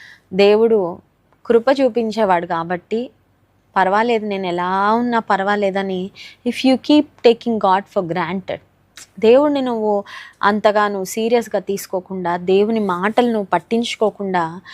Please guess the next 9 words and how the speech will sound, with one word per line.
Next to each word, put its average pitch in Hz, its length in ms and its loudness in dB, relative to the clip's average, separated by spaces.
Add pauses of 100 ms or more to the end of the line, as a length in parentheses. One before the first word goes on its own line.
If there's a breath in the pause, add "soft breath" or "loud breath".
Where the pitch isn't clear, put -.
(240 loud breath)
అవిధేయమైన 247 640 2
మార్గాల్లోనే 190 760 -4
సాగితే, 175 680 -6
ప్రియమైన 180 400 -6
దేవుని 180 340 -2
బిడ్డ, 170 240 -8 (500 loud breath)
వాగ్దాన 226 680 2
దేశంలోకి 202 760 -8
ప్రవేశింపకుండానే 196 1700 -4